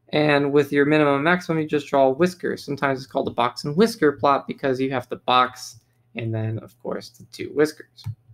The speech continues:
So that's what a box plot looks like. Now, this one looks pretty symmetrical with the other, other than the fact that the median is kinda skewed a little to the right here. But other than that, I would say it's fairly symmetrical.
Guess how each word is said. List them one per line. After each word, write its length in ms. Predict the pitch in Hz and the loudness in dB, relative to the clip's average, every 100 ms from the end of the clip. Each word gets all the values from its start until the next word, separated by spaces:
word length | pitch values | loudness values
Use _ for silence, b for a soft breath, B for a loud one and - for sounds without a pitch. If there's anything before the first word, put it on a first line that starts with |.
| _ _ _ _ _ _ _ _ _ _ | _ _ _ _ _ _ _ _ _ _
So 180 | 190 | 4
that's 220 | 180 151 151 | 6 4 2
what 100 | 143 | 0
a 40 | |
box 360 | - 110 - - | 0 -2 -2 -8
plot 300 | 117 107 - | -6 -6 -4
looks 240 | 135 - | -6 -6
like. 160 | 117 131 | -8 0
Now, 160 | 175 | 2
this 180 | 196 226 | 4 2
one 160 | 339 247 | 2 2
looks 180 | 180 | 0
pretty 300 | - - 165 | -2 0 2
symmetrical 640 | 180 180 190 185 190 220 233 | 2 0 0 0 0 2 2
with 160 | 269 | 0
the 80 | 170 | 0
other, 400 | 160 156 156 - | 2 4 2 2
other 160 | 160 151 | 2 4
than 140 | 147 | 2
the 60 | 139 | 0
fact 260 | 143 143 143 | 0 -2 -4
that 60 | |
the 100 | 135 | -6
median 380 | 143 147 147 143 | -4 -2 0 -2
is 160 | 135 - | -4 -4
kinda 240 | 147 139 | -2 -2
skewed 400 | - - 147 139 | -4 -6 -2 0
a 40 | |
little 280 | 131 143 143 | 2 2 0
to 160 | 139 135 | -2 -4
the 120 | 127 | -2
right 240 | 127 127 | 2 0
here. 320 | 170 170 214 - B B B B _ | 2 0 0 -4 B B B B _
But 120 | 190 | 6
other 160 | 214 202 | 8 8
than 100 | 180 | 8
that, 160 | 196 | 6
I 100 | 175 | 6
would 180 | 156 151 | 6 4
say 200 | - 156 | 2 2
it's 140 | 147 - | 2 -2
fairly 320 | 139 139 135 | -4 -4 -6
symmetrical. 680 | 139 131 135 185 190 190 | -6 -6 -8 -2 0 0